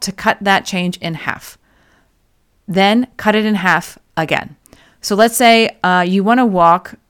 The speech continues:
for thirty minutes on the treadmill every day. And you find yourself on Tuesday being like, "Oh, I don't wanna do it." And, you know, great. That means cut it in half. So instead of walking thirty minutes on the treadmill every day, either you're walking every other day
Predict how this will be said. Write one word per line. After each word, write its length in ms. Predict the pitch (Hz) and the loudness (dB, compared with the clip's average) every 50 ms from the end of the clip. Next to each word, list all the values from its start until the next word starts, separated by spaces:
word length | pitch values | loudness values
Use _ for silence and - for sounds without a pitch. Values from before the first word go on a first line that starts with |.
| _ - | _ -12
for 140 | - 185 175 | -6 -6 -4
thirty 280 | - 208 208 220 233 | -2 0 2 2 2
minutes 240 | 220 208 208 196 202 | 2 2 0 0 0
on 80 | 202 196 | -2 -2
the 80 | 185 | -4
treadmill 380 | - - 175 165 165 170 170 - - | -4 -4 -4 -4 -2 -4 -6 -4 -4
every 220 | 170 165 175 170 | -4 -4 -2 -2
day. 220 | 151 - - - - _ _ _ _ _ _ _ _ _ _ _ _ _ _ - | -2 -4 -4 -6 -14 _ _ _ _ _ _ _ _ _ _ _ _ _ _ -12
And 160 | - 180 185 | -6 -2 -2
you 80 | 185 175 | -2 0
find 220 | - 190 190 208 | 2 2 2 2
yourself 480 | 208 208 - - 196 185 180 180 - - - - - - _ - | 0 -2 0 2 4 4 4 2 0 -6 -20 -20 -20 -20 _ -4
on 140 | 175 180 180 | -4 -4 -2
Tuesday 360 | - 208 208 202 180 185 175 | 0 0 0 0 0 0 -2
being 180 | 151 165 165 165 | -2 -2 -4 -4
like, 180 | 156 151 147 - | -4 -4 -4 -4
"Oh, 460 | 139 165 175 175 175 175 170 170 170 | -4 -4 -2 -2 -2 -2 -2 -2 0
I 140 | 156 156 165 | 0 0 -2
don't 100 | 165 160 | -2 -6
wanna 180 | 165 165 165 160 | -6 -6 -8 -8
do 200 | 156 160 156 156 | -6 -6 -4 -4
it." 80 | 151 | -4
And, 120 | 151 170 165 | -6 -6 -8
you 60 | 165 | -8
know, 120 | 165 - - _ _ _ | -10 -12 -14 _ _ _
great. 500 | - - - 196 240 302 262 - - - - _ _ _ _ _ _ - | -10 -6 -2 0 0 0 0 -4 -8 -14 -18 _ _ _ _ _ _ -4
That 240 | 180 185 202 - - | 0 2 2 2 2
means 300 | 220 202 196 196 196 - | 0 -2 -2 -2 -4 -6
cut 220 | - - 208 196 | -8 -6 -4 -2
it 40 | 202 | -2
in 80 | 202 202 | -2 -2
half. 340 | 180 185 - - - - | -4 -4 -4 -4 -4 -6
So 200 | - - 185 165 | -6 -4 -4 -4
instead 300 | 165 170 - - 196 190 | -4 -6 -4 -2 0 0
of 200 | 202 202 190 - | 0 0 -2 -4
walking 580 | - 175 180 180 180 - 185 180 175 175 170 - - | -4 0 0 0 0 0 -6 -6 -6 -6 -8 -12 -12
thirty 280 | - - 196 202 226 | -8 -4 -2 0 0
minutes 320 | 226 208 196 208 226 220 - - | 0 2 2 0 0 -2 -4 -6
on 100 | - 175 | -6 -6
the 60 | 175 165 | -6 -4
treadmill 400 | - 190 180 170 180 175 175 - - | -4 -4 -2 -2 -2 -4 -4 -2 -4
every 160 | 165 160 165 | -4 -4 -4
day, 360 | 160 156 156 180 226 262 240 - - - _ _ _ - | -4 -2 -2 -2 -2 -4 -6 -10 -20 -20 _ _ _ -4
either 360 | 196 190 190 190 180 - - - | -2 0 0 0 0 -2 -4 -4
you're 180 | 165 185 190 | -4 -2 -2
walking 480 | 170 180 170 170 170 - 175 170 165 - | 2 2 2 2 2 0 -4 -6 -6 -6
every 240 | 160 160 160 160 - | -6 -6 -4 -4 -4
other 220 | - 156 185 214 | -4 -4 -2 -2
day 280 | 214 240 247 277 302 | 0 2 0 0 0